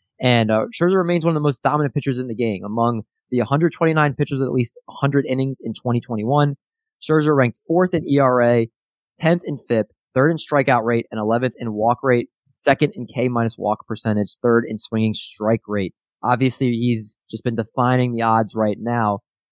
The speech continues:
So, Max Scherzer, is it somebody that, uh, you're intrigued by going to the New York Mets?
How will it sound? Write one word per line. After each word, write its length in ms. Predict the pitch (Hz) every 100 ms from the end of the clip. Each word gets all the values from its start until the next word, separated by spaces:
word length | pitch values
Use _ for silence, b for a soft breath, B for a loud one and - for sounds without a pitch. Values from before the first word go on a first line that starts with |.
| _
So, 380 | - 147 131 98 - _ _ _ _ _ _ _
Max 220 | - 147 -
Scherzer, 320 | 190 156 123
is 80 | 135
it 80 |
somebody 380 | - 151 170 165
that, 180 | 156 151
uh, 160 | 151 143
you're 160 | 147
intrigued 400 | 139 - 196 180
by 260 | 110 85 82
going 220 | - 98 95
to 40 |
the 80 | 98
New 100 | 92
York 200 | 85 76
Mets? 460 | 73 - - -